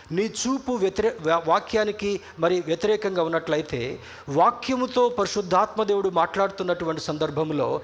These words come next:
you need to correct your life. మన జీవితానికి, జీవితాన్ని వాక్యానికి అనుగుణంగా సరిచేసుకోగలిగినప్పుడు,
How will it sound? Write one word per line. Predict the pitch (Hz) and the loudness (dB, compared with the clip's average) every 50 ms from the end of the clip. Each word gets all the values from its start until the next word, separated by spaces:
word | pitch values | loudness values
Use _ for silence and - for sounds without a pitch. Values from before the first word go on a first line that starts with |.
| - - - - - | -8 -14 -14 -8 -4
you | 165 196 | -2 0
need | 208 233 277 - | 0 0 -2 -2
to | - - 240 | -2 -2 -2
correct | 247 240 240 - 196 185 208 208 208 - - - - - - 156 | -2 -4 -2 0 0 2 2 0 -2 -8 -16 -18 -18 -10 -6 -4
your | 147 147 139 | -2 0 0
life. | 139 127 110 101 101 - - - - - - - - - - - - - - - - | 0 0 -2 -4 -8 -14 -16 -16 -18 -20 -20 -20 -20 -20 -20 -20 -20 -20 -10 -4 -2
మన | 170 202 208 | 0 0 0
జీవితానికి, | 165 151 226 277 277 - - 233 202 190 185 - - 220 233 - - - | 0 -2 -2 -2 -2 0 2 2 2 2 0 -2 -4 -4 -6 -6 -10 -8
జీవితాన్ని | 127 143 226 254 262 247 - 196 160 147 147 196 214 | -6 -4 -2 -4 -2 2 2 2 2 2 0 -2 -2
వాక్యానికి | 170 156 170 202 214 - - 247 233 226 226 220 220 220 214 202 - - - - - | 0 2 2 2 0 0 0 0 2 2 2 0 -2 -2 -2 -2 -4 -6 -4 -2 0
అనుగుణంగా | 156 202 226 226 226 214 208 202 185 190 185 | 2 2 4 4 2 2 2 2 2 2 0
సరిచేసుకోగలిగినప్పుడు, | 165 - 165 165 170 - 185 170 - - 175 170 151 147 139 143 143 143 139 - 175 208 254 214 160 | 0 0 -4 -4 -2 -2 -2 -2 -2 -2 -2 0 0 0 -2 -2 -2 -4 -4 -2 -2 -2 0 -2 -2